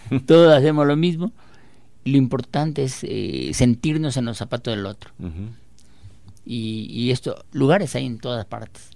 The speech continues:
Speaker 2: en
Speaker 1: Claro.
Speaker 2: todas partes, así que no digamos, "¿A dónde voy? ¿Tengo que irme al voluntariado formal?". No.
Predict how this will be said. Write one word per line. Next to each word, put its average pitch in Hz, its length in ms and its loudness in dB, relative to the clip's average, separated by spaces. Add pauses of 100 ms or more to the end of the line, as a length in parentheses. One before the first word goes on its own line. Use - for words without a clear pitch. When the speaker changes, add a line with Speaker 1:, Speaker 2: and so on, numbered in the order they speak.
Speaker 2:
en 131 140 -6
Speaker 1:
Claro. 120 200 -8
Speaker 2:
todas 180 280 0
partes, 120 220 -6
así 123 120 -6
que 139 100 -8
no 139 100 -8
digamos, 135 340 -6 (300)
"¿A 143 100 -14
dónde 143 220 -12
voy? 135 160 -14 (220)
¿Tengo 135 220 -2
que 131 80 -6
irme 135 140 -4
al 127 60 -6
voluntariado 123 520 -6
formal?". 131 480 -4
No. 117 260 0